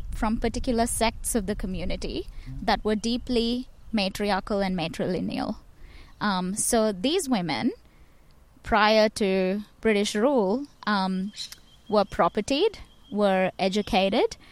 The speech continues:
Speaker 1: and they were married to the deity of a specific temple.
Speaker 2: Oh, wow.
Speaker 1: And because they were married to the deity of a specific temple,
Speaker 2: Yeah.
Speaker 1: it allowed them to practice free sexual relationships.
Speaker 2: Ah.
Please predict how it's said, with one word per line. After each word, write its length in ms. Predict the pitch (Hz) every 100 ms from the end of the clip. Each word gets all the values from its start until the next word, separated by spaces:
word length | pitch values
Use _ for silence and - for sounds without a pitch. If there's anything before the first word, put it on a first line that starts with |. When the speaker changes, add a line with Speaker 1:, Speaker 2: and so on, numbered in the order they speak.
| - - -
Speaker 1:
and 340 | 233 226 202 - -
they 200 | 196 233
were 140 | 220
married 520 | 240 226 233 240 262 226
to 240 | - 247
the 140 | 214
deity 720 | 214 196 175 190 - 180 214 -
of 120 | 190
a 80 | 185
specific 580 | - 202 - 196 196 -
temple. 540 | - - - - - 233 -
Speaker 2:
Oh, 360 | 135 202 127 101 101 - - - - -
wow. 80 | 110
Speaker 1:
And 300 | 233 226 214 - - -
because 800 | 233 - - 349 480 453 - -
they 120 | 175
were 120 | 113
married 360 | 123 131 87 -
to 80 | 196
the 120 | 175
deity 320 | - - -
of 100 | -
a 40 | 208
specific 480 | - - 185 -
temple, 480 | - - - 196 466 - -
Speaker 2:
Yeah. 200 | 117 110 -
Speaker 1:
it 120 | - 247
allowed 360 | 240 254 240
them 160 | 269 262
to 80 | -
practice 600 | - 233 214 - 226 -
free 300 | - 220 214
sexual 440 | - 202 - 190 180
relationships. 800 | 175 120 - - - - - - -
Speaker 2:
Ah. 480 | 120 180 185 107